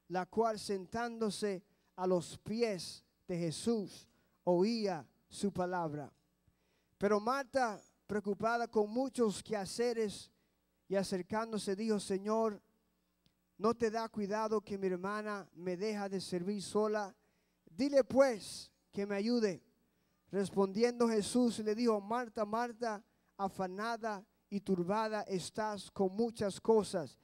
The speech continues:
pero sola una cosa es necesaria,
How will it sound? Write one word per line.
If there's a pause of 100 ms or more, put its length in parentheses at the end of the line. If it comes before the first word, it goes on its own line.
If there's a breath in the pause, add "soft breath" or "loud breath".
(420 soft breath)
pero
sola
una
cosa
es
necesaria,